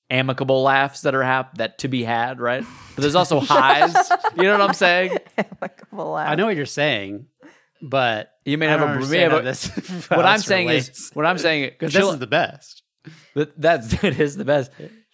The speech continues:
Speaker 1: But
Speaker 3: with,
Speaker 1: I'm,
Speaker 3: laughing with the bros is the best.
Speaker 1: but I'm saying
Speaker 3: I would do that over Parenthood.
Speaker 1: just
Speaker 3: If
Speaker 1: chill
Speaker 3: it
Speaker 1: with
Speaker 3: was
Speaker 1: the bros
Speaker 3: possible.
Speaker 1: for the, for
Speaker 3: <laughs>
Speaker 1: all of time. But
Speaker 3: It's
Speaker 1: with
Speaker 3: just
Speaker 1: chilling
Speaker 3: not,
Speaker 1: with,
Speaker 3: it's just not
Speaker 1: but chilling
Speaker 3: possible.
Speaker 1: with Lou, I mean, it's a different it is its own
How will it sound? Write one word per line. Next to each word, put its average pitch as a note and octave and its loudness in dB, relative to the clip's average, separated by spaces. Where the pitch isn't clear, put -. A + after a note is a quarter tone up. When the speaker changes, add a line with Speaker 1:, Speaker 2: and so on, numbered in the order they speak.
Speaker 1:
But E3+ 4
Speaker 3:
with, - -6
Speaker 1:
I'm, C3+ -4
Speaker 3:
laughing F3+ 2
with C#3+ -4
the A2+ -10
bros B2+ -2
is G2 -14
the G2+ -20
best. - -14
Speaker 1:
but C#3 2
I'm D3 -2
saying C#3 -4
Speaker 3:
I D3 2
would G#3 -2
do D#3+ -2
that D3 0
over A#2+ -4
Parenthood. A2+ -8
Speaker 1:
just B2+ -4
Speaker 3:
If D3+ -2
Speaker 1:
chill C3+ 2
Speaker 3:
it - 0
Speaker 1:
with B2+ -2
Speaker 3:
was B2 -2
Speaker 1:
the A#2+ -4
bros B2+ 2
Speaker 3:
possible. A2+ -12
Speaker 1:
for B2+ 0
the, A2+ -2
for A3 2
Speaker 3:
<laughs> - -10
Speaker 1:
all A#2+ 2
of A2+ -6
time. A#2 -4
But - -20
Speaker 3:
It's - -16
Speaker 1:
with D#3 4
Speaker 3:
just D#3 0
Speaker 1:
chilling F3 4
Speaker 3:
not, D3+ 2
Speaker 1:
with, D3 0
Speaker 3:
it's C#3 0
just E3 -6
not B2 -2
Speaker 1:
but D#3+ 4
chilling D#3+ 2
Speaker 3:
possible. - -2
Speaker 1:
with C3+ 0
Lou, C#3 2
I C3 2
mean, C3+ -4
it's C#3 -4
a C#3 -4
different B2+ -4
it D3 0
is D#3 0
its D3 -6
own B2 -4